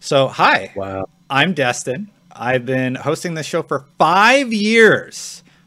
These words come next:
Speaker 1: Our first episode was January eighth, two thousand fifteen. Uh, as many of you may know, I'm about to have a, have a baby with my wife, right? So I'm gonna be a dad, due dates end of January, and potentially throughout the year.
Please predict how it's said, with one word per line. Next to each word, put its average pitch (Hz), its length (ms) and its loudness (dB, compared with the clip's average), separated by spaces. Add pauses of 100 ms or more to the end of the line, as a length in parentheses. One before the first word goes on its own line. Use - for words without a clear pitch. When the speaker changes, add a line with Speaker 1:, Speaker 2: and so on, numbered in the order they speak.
(120)
Speaker 1:
Our 135 120 2
first 185 400 -4
episode 180 400 -6
was 120 220 -8
January 196 720 -4
eighth, 151 500 -6
two 214 300 -12
thousand 139 480 -8
fifteen. - 680 -12 (460)
Uh, 139 160 -2
as 143 120 -2
many 165 240 -2
of 151 100 -8
you 147 160 -4
may 135 220 -2
know, 135 440 -4
I'm 127 240 -6
about 117 360 -6
to 117 480 -10
have 107 340 -14
a, 110 260 -8
have 117 180 -10
a 143 40 -10
baby 190 280 -4
with 101 160 -12
my 127 100 -6
wife, 139 340 -4 (200)
right? 117 300 -6 (120)
So 117 480 -6
I'm 120 120 -10
gonna 123 140 -8
be 120 480 -8
a 117 60 -12
dad, 107 520 -8 (880)
due 131 200 -6
dates 123 340 -2
end 127 160 -4
of 117 80 -8
January, 123 560 -8 (400)
and 120 320 -6
potentially 127 720 -10
throughout 131 240 -8
the 160 80 -14
year. 160 260 -6